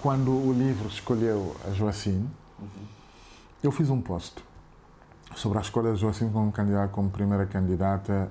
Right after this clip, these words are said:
Speaker 1: a Lisboa. E no meu post, a única coisa que eu, que eu fiz foi fazer um mapeamento cronológico sucinto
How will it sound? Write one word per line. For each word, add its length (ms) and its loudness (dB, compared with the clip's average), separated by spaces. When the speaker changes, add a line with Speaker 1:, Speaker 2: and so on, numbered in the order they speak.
Speaker 1:
a 60 -6
Lisboa. 520 -2
E 60 0
no 100 2
meu 160 2
post, 520 -2
a 80 -6
única 240 2
coisa 320 0
que 80 -6
eu, 240 0
que 80 -6
eu 80 4
fiz 300 0
foi 400 0
fazer 560 0
um 80 0
mapeamento 680 0
cronológico 880 0
sucinto 760 -2